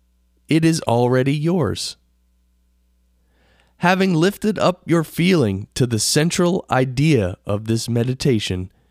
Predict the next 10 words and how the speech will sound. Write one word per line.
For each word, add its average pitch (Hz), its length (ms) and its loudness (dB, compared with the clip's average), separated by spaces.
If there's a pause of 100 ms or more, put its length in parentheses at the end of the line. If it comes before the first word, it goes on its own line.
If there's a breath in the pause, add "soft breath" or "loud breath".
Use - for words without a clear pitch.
(680)
you 131 180 4
examine 147 720 2
your 117 180 2
own 156 300 0
consciousness 156 880 -2 (480)
to 123 140 -2
see 139 640 0 (1000)
if 120 200 -4
there 120 300 2
is 107 160 0